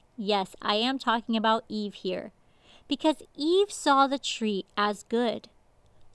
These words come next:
but it wasn't. Why would Eve think that the tree was good if it wasn't?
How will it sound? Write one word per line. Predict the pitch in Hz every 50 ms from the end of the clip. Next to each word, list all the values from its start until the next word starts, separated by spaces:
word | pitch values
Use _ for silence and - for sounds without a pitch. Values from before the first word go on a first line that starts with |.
| - _ - - - - -
but | - 240 240 247 - _ _ _ _ _ _ -
it | 233 254 254
wasn't. | 233 233 262 302 - 233 - 240 - - - - - - - _ _ _ _ _ _ _ _
Why | - 196 202 202 220 254
would | 277 285 302 277 - -
Eve | - 240 240 240 -
think | - - - - 302 349 285 - - - _ - -
that | 220 208 -
the | -
tree | 208 - - - 233 220 214
was | 196 196 208 185 180 - -
good | - 285 320 302 226 196 185 175 - - - - - - _ - - - - -
if | - 226 - -
it | 247 233 -
wasn't? | 233 202 226 262 277 240 196 - - - -